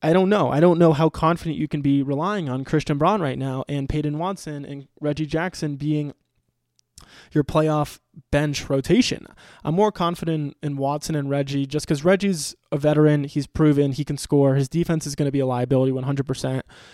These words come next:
Peyton Watson, his defense is gonna be a plus. His offense will be hit or miss, and if he can make shots, that's a plus plus, and if he can't, he'll probably hopefully be net neutral with his defense.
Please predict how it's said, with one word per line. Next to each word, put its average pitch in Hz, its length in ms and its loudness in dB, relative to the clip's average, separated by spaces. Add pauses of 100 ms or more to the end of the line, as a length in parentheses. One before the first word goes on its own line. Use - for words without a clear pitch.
(160)
Peyton 202 260 8
Watson, 165 320 2
his 143 140 -2
defense 170 400 -2
is 147 280 -6
gonna 151 140 2
be 151 80 4
a 147 60 4
plus. 143 380 2
His 143 140 -4
offense 139 500 -2
will 139 100 -4
be 131 260 -2
hit 156 200 4
or 160 80 8
miss, 139 320 0
and 139 120 -8
if 135 100 -6
he 139 60 -8
can 143 120 -6
make 143 160 -2
shots, 135 420 -4 (340)
that's 143 140 -6
a 139 40 -2
plus 180 280 6
plus, 170 400 2
and 143 80 -4
if 131 60 -6
he 131 60 -6
can't, 143 380 -4 (320)
he'll 143 200 -4
probably 143 380 2
hopefully 143 360 2
be 135 140 -2
net 131 240 -6
neutral 143 280 -2
with 135 80 -2
his 131 120 -6
defense. 147 480 -4